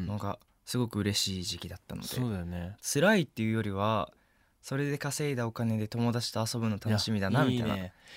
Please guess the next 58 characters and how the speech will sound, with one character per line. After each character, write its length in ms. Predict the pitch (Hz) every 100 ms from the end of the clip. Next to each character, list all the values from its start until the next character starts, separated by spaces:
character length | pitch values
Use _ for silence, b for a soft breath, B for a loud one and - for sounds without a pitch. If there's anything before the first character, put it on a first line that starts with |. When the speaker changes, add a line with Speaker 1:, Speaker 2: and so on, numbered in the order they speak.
| 139
Speaker 1:
え、 80 | 156
し 80 | 180
か 60 |
も 40 | 147
さ、 180 | 113 107
東 180 | 156 165
京 140 | 180
だ 100 | 180
と 80 | 107
さ、 260 | - 107
そ 120 | 101 101
の、 320 | 101 98 - B B
ま 120 | 143
あ、 100 | 110 -
バ 120 | 139
イ 120 | 143
ト 160 | 127 135
の 140 | 120
さ、 220 | 113 104 - -
Speaker 2:
は 100 | 123
い。 20 |
Speaker 1:
給 100 | 165
料 140 | 127
も 120 | 92 90
さ、 220 | 98 -
Speaker 2:
は 160 | - 107
い。 100 | - _ -
Speaker 1:
い 100 | 135
い 40 |
よ 80 | 95
ね、 140 | 80
多 80 | 80
分。 40 | 85
Speaker 2:
い 20 |
く 80 | 240
ら 80 | 139
だ 60 |
っ 60 | 110 -
た 100 | 123
か 100 | 117
な？ 200 | 110 107
で 100 | 107
も 60 |
全 140 | 107 135
然。 20 |
Speaker 1:
ま 40 |
あ、 40 | 226
で 60 |
も、 340 | 202 139 104 - _ - -
千 280 | - 160
円 80 | 160
ぐ 60 | 160
ら 80 | 120
い 20 |
じ 80 | 92
ゃ 40 |
な 100 | 76
い？ 100 | 113